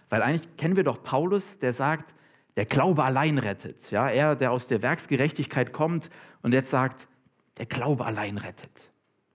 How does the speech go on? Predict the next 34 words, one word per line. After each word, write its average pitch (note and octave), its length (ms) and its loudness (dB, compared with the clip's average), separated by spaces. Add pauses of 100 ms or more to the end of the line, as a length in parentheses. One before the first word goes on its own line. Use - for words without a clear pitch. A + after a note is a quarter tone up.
(260)
Ja, G2+ 60 -4
und G2+ 100 2
Jesus B2 240 2
sagt B2 200 0
das A2+ 140 -2
auch, C3 180 0
"Wer G2+ 100 0
an A#2 80 0
mich C#3 140 -2
glaubt, E3 580 0 (480)
ja, A#2 200 0 (140)
der C3 200 4
wird A2 140 -6
gerettet F#2+ 400 -8
werden." - 280 -12 (800)
Aber D#3+ 220 2
Paulus E3+ 400 2
schreibt D#3 280 0
das E3 120 -4
nicht F3+ 120 -2
ohne D#3+ 200 2
Grund. D#3+ 300 2
Das G#2 140 -2
hat D#3 140 -2
schon, D#3 240 -2
äh, B2 180 2
seine, C3 440 0
seine B2 220 0
Ursache. E3 680 0 (1600)
Und C3 240 0
warum F#3+ 320 2
sagt F#3+ 280 -2
er A#2 60 0
das? E3 380 -2